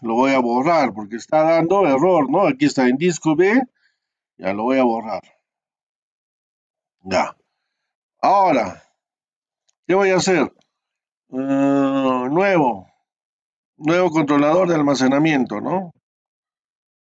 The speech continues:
Ah, aquí está, ¿no? <clears throat>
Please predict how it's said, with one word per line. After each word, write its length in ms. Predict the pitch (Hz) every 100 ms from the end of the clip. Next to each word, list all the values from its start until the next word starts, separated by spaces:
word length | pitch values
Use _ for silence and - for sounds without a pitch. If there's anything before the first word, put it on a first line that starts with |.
| _ _ -
Ah, 520 | - 98 101 104 104
aquí 180 | 101 113
está, 300 | 98 - 85
¿no? 320 | 87 135 147 _ _ _ -
<clears throat> 480 | 202 175 127 87